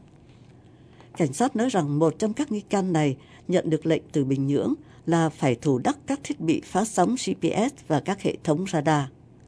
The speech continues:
Một thanh tra cảnh sát nói với đài V O A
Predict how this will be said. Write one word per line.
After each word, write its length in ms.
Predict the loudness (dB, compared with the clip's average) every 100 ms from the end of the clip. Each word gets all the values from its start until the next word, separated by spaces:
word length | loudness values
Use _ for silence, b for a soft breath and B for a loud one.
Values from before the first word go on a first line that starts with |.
| B B B B B B -2
Một 160 | -2
thanh 180 | 0 -4
tra 160 | -2 -2
cảnh 220 | 0 -2
sát 320 | -2 -2 -2
nói 120 | -4
với 120 | -2 0
đài 200 | 0 0
V 100 | -2 0
O 140 | 0 2
A 140 | 2